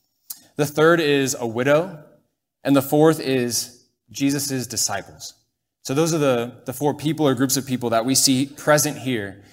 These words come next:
in this passage. So let's look at those first three. We'll get to Jesus' disciples later. But let's look at those first three people or groups of people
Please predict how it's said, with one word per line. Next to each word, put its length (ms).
in 120
this 120
passage. 560
So 140
let's 280
look 240
at 100
those 220
first 360
three. 220
We'll 120
get 160
to 60
Jesus' 380
disciples 540
later. 320
But 80
let's 160
look 100
at 80
those 180
first 320
three 140
people 640
or 120
groups 240
of 100
people 580